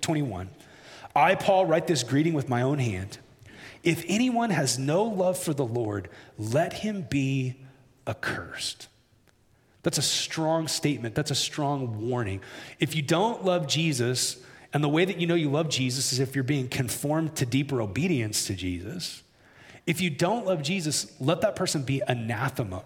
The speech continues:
or cursed. That's a heavy thing to say. That's a hard thing to say. That's an offensive thing to say. But then at the same time, look at verse twenty-four.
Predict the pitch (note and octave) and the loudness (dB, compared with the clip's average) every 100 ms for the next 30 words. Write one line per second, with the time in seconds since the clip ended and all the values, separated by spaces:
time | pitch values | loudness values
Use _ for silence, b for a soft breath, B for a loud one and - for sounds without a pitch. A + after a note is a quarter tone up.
0 | - G#2 - - - - - - - - | -10 -10 -10 -10 -10 -8 -8 -8 -12 -20
1 | b b b b - F#3+ - A2+ - F#3+ | b b b b 0 2 4 2 4 4
2 | F#3 G3 F#3+ F3 D3 - D#3 A#2 B2+ - | 4 2 2 2 2 2 2 0 0 -4
3 | A2 - D#3+ F3+ F3+ D3+ A#2 G#2 B2+ G#2+ | -6 0 2 2 2 0 2 0 2 0
4 | G2+ B B - D#3+ F3 C#3 - F#3 F#3+ | -2 B B 2 4 2 0 2 2 4
5 | - D3 C#3+ B2 A2 F#2+ G2+ F2 F#2 D3 | 2 2 0 0 2 0 0 -2 -2 -4
6 | E3+ B B B B B - - A#3+ A#3+ | -6 B B B B B 0 2 2 2
7 | G3 - G#3 B3 A#3 F3 E3+ E3+ E3+ F#3 | 2 2 2 0 0 0 2 0 0 0
8 | F3+ - - F3 E3 - G#3+ C3 | 0 -2 -2 -2 -2 -2 0 0